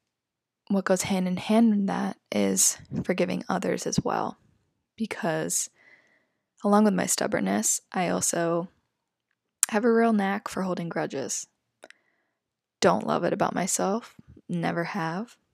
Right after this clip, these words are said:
until recently, when I've decided to really dive deep into loving every single aspect of myself, the light, the shadow, whatever you wanna call it. And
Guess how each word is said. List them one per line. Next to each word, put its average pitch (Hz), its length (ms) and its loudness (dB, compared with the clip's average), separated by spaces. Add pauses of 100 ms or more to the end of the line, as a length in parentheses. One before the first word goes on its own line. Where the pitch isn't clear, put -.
(1000)
until 180 340 0
recently, 180 640 -4 (1000)
when 175 380 -4
I've 165 320 -6
decided 185 540 -6
to - 120 -10
really 165 180 -2
dive 170 340 -4
deep 180 320 -6 (140)
into 175 800 -8
loving 180 500 -6 (100)
every 240 220 0
single - 260 -10
aspect - 360 -10
of 170 60 -10
myself, 214 520 -8 (320)
the 175 100 -12
light, 170 360 -4
the - 60 -10
shadow, 180 480 -2
whatever 196 360 -4
you 180 100 -2
wanna 175 180 -6
call 175 280 -2
it. 208 100 -4 (760)
And 190 800 2